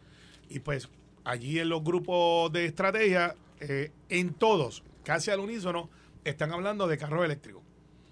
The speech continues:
Este verano, todos los legisladores de todos los estados van a recibir, no importa si usted está en C S G, en C S L, en el Hispanic Caucus, en todo,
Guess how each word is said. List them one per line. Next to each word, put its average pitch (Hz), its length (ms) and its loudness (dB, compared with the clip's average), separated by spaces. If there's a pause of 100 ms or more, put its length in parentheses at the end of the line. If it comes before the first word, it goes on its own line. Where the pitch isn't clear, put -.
(540)
Este 170 260 -2
verano, 208 420 0
todos 170 300 0
los 202 100 -2
legisladores 196 540 0
de 165 100 -6
todos 170 240 -6
los 196 160 -2
estados 208 340 -2
van 156 140 -2
a 175 60 -4
recibir, 190 420 -8
no 143 140 -6
importa 175 340 -4
si 151 100 -6
usted 170 180 -8
está 202 120 -10
en 196 100 -10
C 165 160 -4
S 156 160 -6
G, 165 160 -6
en 165 120 -6
C 208 160 -10
S 180 240 -4
L, 170 160 -4 (320)
en 165 160 -2
el 165 180 -4
Hispanic 185 420 -2
Caucus, 175 320 2
en 156 120 -6
todo, 202 300 2